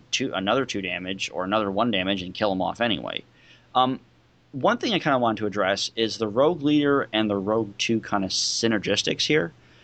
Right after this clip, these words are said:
Rogue Leader is a one-for-one cost, which is really weird to kinda see a unique unit cost only one resource. That, that, that's actually very, that's something that we haven't seen yet. Um, uh, actually, I take that back. C three P O costs one. I,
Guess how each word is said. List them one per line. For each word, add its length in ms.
Rogue 320
Leader 400
is 400
a 220
one-for-one 680
cost, 340
which 160
is 220
really 320
weird 320
to 40
kinda 240
see 460
a 60
unique 500
unit 300
cost 400
only 380
one 600
resource. 800
That, 240
that, 160
that's 180
actually 240
very, 160
that's 180
something 220
that 80
we 100
haven't 220
seen 240
yet. 280
Um, 380
uh, 220
actually, 320
I 100
take 140
that 80
back. 200
C 140
three 160
P 140
O 80
costs 280
one. 280
I, 100